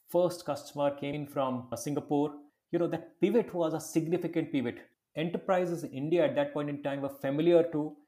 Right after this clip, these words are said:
and they were a capex budget, and to be able to pay basis, uh, one-time allocation of capital expenditure. The moment we went back that it is going to be monthly pay, pay, pay per use basis, uh, charges to be paid,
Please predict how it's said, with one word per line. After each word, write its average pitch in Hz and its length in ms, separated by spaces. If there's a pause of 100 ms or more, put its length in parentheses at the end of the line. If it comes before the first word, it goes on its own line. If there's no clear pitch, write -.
(160)
and 135 140
they 147 60
were 147 140
a 143 120
capex 147 400
budget, 139 400 (100)
and 139 120
to 147 80
be 139 240
able 143 200
to 143 120
pay 143 340 (320)
basis, 143 580
uh, 123 160
one-time 135 380
allocation 127 480
of 120 140
capital 120 200
expenditure. 117 480 (180)
The 123 100
moment 185 420
we 190 80
went 147 260
back 160 240
that 151 160
it 143 140
is 135 80
going 139 160
to 143 60
be 139 120
monthly 143 520 (100)
pay, 143 240 (140)
pay, 156 260 (140)
pay 151 120
per 147 200
use 139 260
basis, 139 600
uh, 123 200 (100)
charges 135 340
to 143 60
be 131 120
paid, 160 320